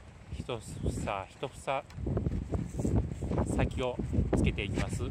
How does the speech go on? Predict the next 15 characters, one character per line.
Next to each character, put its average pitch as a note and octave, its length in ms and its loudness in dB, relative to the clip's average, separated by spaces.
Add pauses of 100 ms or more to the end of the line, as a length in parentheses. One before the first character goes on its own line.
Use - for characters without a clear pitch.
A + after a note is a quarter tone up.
(3750)
実 D3+ 80 -10
際 F#3 320 -4
に F#3 240 -8 (1400)
房 F3+ 200 -6
と C#3 140 -4
し - 60 -16
て A#2 180 -2
使 - 380 -8
用 C3 140 -2
す C#3 120 -8
る C#3 80 -4
の B2 100 -4
は F#2+ 80 -4
こ G#2+ 140 -8
の G#2 140 -6